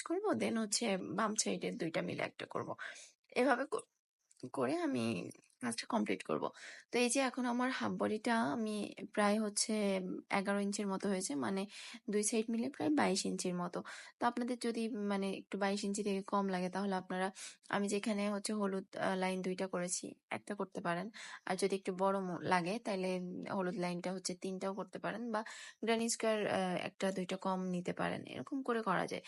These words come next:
একটা কম নিলেও হয়, আপনাদের যতটুকু মাপ লাগবে ততটুকু ওইভাবে মাপ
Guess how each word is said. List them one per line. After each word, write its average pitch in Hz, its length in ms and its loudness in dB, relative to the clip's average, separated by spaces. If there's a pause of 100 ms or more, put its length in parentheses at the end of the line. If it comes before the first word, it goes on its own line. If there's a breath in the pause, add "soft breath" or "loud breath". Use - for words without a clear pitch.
(440 loud breath)
একটা 208 240 -2
কম 190 220 0
নিলেও 185 320 2
হয়, 214 280 2 (200)
আপনাদের 196 320 -2
যতটুকু 202 560 0 (100)
মাপ 233 280 2
লাগবে 247 280 0
ততটুকু 202 400 -6 (300)
ওইভাবে 180 380 0
মাপ 175 220 0